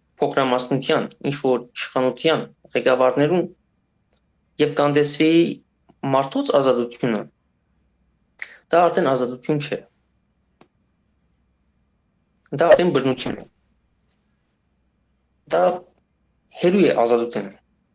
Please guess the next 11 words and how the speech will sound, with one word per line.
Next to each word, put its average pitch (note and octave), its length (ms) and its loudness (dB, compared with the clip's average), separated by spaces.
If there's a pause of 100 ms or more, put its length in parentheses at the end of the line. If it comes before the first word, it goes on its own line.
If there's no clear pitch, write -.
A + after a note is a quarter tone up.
(1040)
Իշխանական G#3+ 500 0
ազատությունը C#3+ 640 0 (1000)
և E3 260 -2 (440)
որ E3 140 2
մարդիկ C#3 420 -2
կպաշտպանեն C3 600 0
մարդու A#2 400 -2
իրավունքները, A#2 680 0 (280)
միջազգային A#2+ 640 -2
կառույցները, A#2+ 520 -4 (880)
մարդու - 300 0